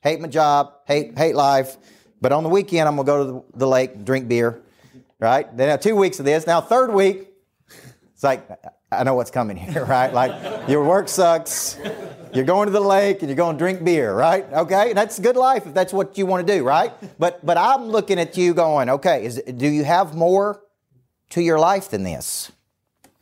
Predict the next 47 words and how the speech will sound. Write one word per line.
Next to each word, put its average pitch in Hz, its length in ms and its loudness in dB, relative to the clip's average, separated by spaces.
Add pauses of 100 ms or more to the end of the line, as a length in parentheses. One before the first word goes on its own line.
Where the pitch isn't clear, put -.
(460)
When 131 160 0
you're 147 80 2
posting 202 420 0
on 170 140 2
social 170 380 0
media, 165 340 0
people 180 400 -4
should 147 240 -10
see 139 180 -4
all 156 260 2
parts 117 320 -4
of 98 120 -6
your 101 140 -4
life. 87 280 0
They 131 140 0
should 120 240 -6
see 135 480 -2 (320)
your, 127 280 2
your, 127 300 0
right, 147 440 0
your 127 220 0
hobbies. 185 680 0
They 135 260 0
should 139 180 -4
also 170 380 0
see 151 260 -2
your 127 280 0
work. 165 580 -2 (260)
They 135 140 2
should 131 160 -2
also 165 340 2
see 151 200 0
your 123 180 0
family. 196 680 0 (180)
They 135 140 0
should 131 160 -4
also 165 400 2
see, 151 340 0
like, 135 200 0
a, - 120 -10
a 147 320 2
little 202 280 2
part 202 260 0
of 165 80 -2
everything 170 480 0
you 147 160 -2
do. 123 320 0